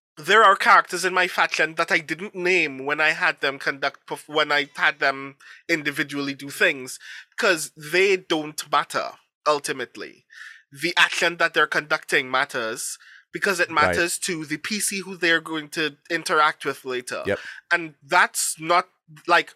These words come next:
Speaker 1: a part of that I love be-, having control over, but it's not my business. It's supposed to be that P C's business when they get to do the thing. And I think that, that, I think ultimately, no matter what technique you're using,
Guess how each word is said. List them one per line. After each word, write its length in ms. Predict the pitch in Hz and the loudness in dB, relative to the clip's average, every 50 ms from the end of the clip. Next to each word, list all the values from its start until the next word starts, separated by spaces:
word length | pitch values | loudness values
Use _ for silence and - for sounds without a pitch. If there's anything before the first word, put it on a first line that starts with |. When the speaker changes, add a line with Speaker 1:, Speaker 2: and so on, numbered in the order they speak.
| _ _ _ - - - - - | _ _ _ -20 -20 -14 -6 -4
Speaker 1:
a 60 | 170 - | -2 0
part 220 | - 262 269 262 | 2 2 2 4
of 100 | 262 220 | 2 2
that 220 | 214 214 202 - | 2 2 2 4
I 80 | 220 180 | 2 2
love 260 | 170 165 170 165 156 | 4 4 2 2 0
be-, 160 | - 165 156 - | -4 -6 -4 -2
having 540 | 175 175 190 170 156 151 147 143 139 135 127 | 0 2 2 2 2 2 -2 -2 -4 -10 -8
control 480 | - - 185 151 - - 220 208 196 180 | -4 -4 -4 -2 -2 0 0 0 2 0
over, 220 | 151 131 - 120 | -2 -2 -4 -6
but 180 | 113 139 139 - | -6 -4 -4 -4
it's 300 | 165 143 - - - - - | -4 -4 -4 -6 -6 -6 -2
not 240 | 151 165 170 165 - _ _ - | 0 0 0 0 -2 _ _ -8
my 320 | 147 156 151 151 139 143 | -2 0 2 2 2 0
business. 560 | 143 139 165 156 - - 113 - - - - - | 0 -2 -4 -4 -4 -6 -10 -10 -10 -10 -10 -10
It's 140 | 135 - - | -10 -10 -10
supposed 260 | 156 - 175 175 - | -8 -6 -8 -6 -6
to 60 | 180 | -6
be 120 | 165 165 160 | -8 -6 -2
that 220 | 151 156 156 - | 0 0 0 -2
P 120 | - 165 156 | -4 -12 -10
C's 280 | - - 233 226 - | -8 -8 -8 -8 -10
business 520 | - 127 120 120 127 120 127 - - - - - - - - - - _ | -8 -8 -8 -8 -8 -10 -8 -8 -10 -10 -12 -16 -20 -20 -20 -20 -12 _
when 200 | - 151 156 151 | 0 0 2 2
they 120 | 147 160 151 | 2 0 0
get 180 | 156 147 - | 0 -2 -2
to 100 | - 151 | -4 -8
do 140 | 143 135 131 | -8 -8 -10
the 100 | 120 127 | -10 -10
thing. 380 | - - 233 175 104 67 - _ - - - - - - _ - | -8 -2 -2 -2 -2 -4 -10 _ -20 -20 -20 -20 -20 -20 _ -4
And 100 | 208 202 | 0 2
I 80 | 180 170 | 2 2
think 180 | - 196 185 | 2 2 2
that, 100 | 185 175 | 2 4
that, 240 | 170 160 160 160 - _ _ - | 4 4 2 2 0 _ _ 2
I 100 | 170 180 | 2 2
think 340 | - 226 208 196 - - - - - - - - - _ _ | 2 2 0 0 -2 -10 -16 -16 -20 -20 -20 -20 -20 _ _
ultimately, 920 | - 202 220 208 240 226 180 170 160 - 160 156 147 147 143 139 139 151 151 _ _ - | 4 4 4 4 2 0 -2 -2 -4 -4 -6 -8 -6 -6 -8 -8 -10 -12 -14 _ _ -2
no 120 | - 180 | 0 2
matter 260 | 180 175 165 - - 160 | 2 2 2 2 0 0
what 180 | 156 160 - | 0 0 -2
technique 480 | - - 190 - 175 170 160 - - - | 0 -2 -2 -2 -2 -4 -4 -4 -4 -4
you're 140 | 165 151 147 | -2 0 0
using, 840 | 143 143 135 139 147 151 147 143 139 127 117 113 110 110 113 117 | -2 -4 -6 -12 -10 -6 -4 -2 -2 -2 -2 -4 -10 -16 -18 -20